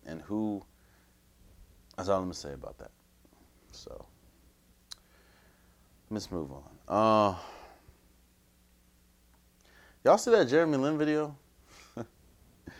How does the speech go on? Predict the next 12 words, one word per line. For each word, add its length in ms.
Oh, 280
man. 420
And 100
this 220
is, 260
look, 280
that's 200
not 240
funny. 360
It's 160
not 220
funny. 400